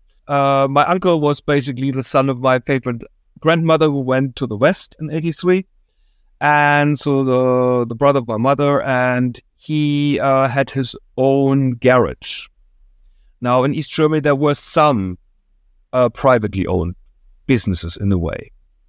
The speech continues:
You know, very limited. There wasn't big competition. You couldn't make tons of money and profit and so on, but you could run, if you had that, especially, uh, butchers, bakers, all of these sort of craftsmen jobs. Of course, there were private, uh, businesses as well. He had a, a, a,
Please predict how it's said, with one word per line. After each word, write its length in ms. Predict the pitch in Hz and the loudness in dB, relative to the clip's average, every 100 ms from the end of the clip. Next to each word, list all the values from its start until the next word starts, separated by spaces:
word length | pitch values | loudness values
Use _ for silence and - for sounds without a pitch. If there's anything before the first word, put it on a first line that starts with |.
| _ _ - | _ _ -10
You 100 | 90 | -10
know, 220 | 78 92 | -8 -6
very 280 | 92 135 127 | 0 2 4
limited. 520 | 95 101 98 107 98 | 2 2 2 0 2
There 160 | 98 95 | 2 4
wasn't 280 | 113 107 90 | 2 0 -4
big 160 | 104 | -6
competition. 640 | - 92 87 - 110 - 101 | -4 -4 -6 -4 -4 0 -2
You 80 | |
couldn't 340 | - 98 101 90 - | 0 -2 -2 -4 -2
make 280 | 98 95 - _ - | -2 -2 -6 _ -4
tons 260 | 110 101 | 0 0
of 140 | 92 85 | 0 0
money 480 | 95 104 104 101 92 | 2 2 2 2 2
and 140 | 90 | 0
profit 380 | - 107 107 92 | 2 2 2 2
and 140 | 98 | 0
so 180 | - 82 | 0 -2
on, 320 | 104 104 104 | 2 2 2
but 180 | 98 92 | 0 -2
you 80 | 92 | -4
could 200 | 113 90 | -8 -4
run, 520 | 98 107 104 107 110 _ - - | 2 4 4 2 0 _ -18 -10
if 160 | 117 | -4
you 100 | 110 | 0
had 260 | 101 123 - | 2 0 2
that, 180 | 110 110 | 0 2
especially, 680 | 110 - 113 - 98 98 95 | -4 -2 -4 -2 -2 2 4
uh, 260 | 98 95 | 4 4
butchers, 560 | 90 120 113 - 101 - | 2 0 0 0 0 0
bakers, 680 | - 104 - 107 101 101 80 | 0 2 2 0 2 2 0
all 160 | 110 | 0
of 80 | 98 | -2
these 140 | 98 | -4
sort 220 | - 101 90 | -2 -2 -2
of 160 | 87 | -6
craftsmen 720 | - 104 101 - - 87 73 76 - - _ _ - _ - | 0 2 2 0 -8 -6 -6 -12 -20 -20 _ _ -20 _ -2
jobs. 280 | 95 95 - | 2 2 0
Of 80 | 87 | 0
course, 200 | 107 - | 0 2
there 140 | 87 | 0
were 100 | 85 | 0
private, 420 | - 90 90 90 | 2 2 2 0
uh, 260 | 92 92 92 | 0 0 0
businesses 460 | 95 98 95 95 | -2 -4 -4 -2
as 140 | 87 131 | -2 2
well. 140 | 147 | 2
He 120 | 135 | 4
had 120 | 117 104 | 2 2
a, 140 | 101 | 0
a, 120 | 117 - | -4 -4
a, 340 | 107 95 95 | -2 -2 -4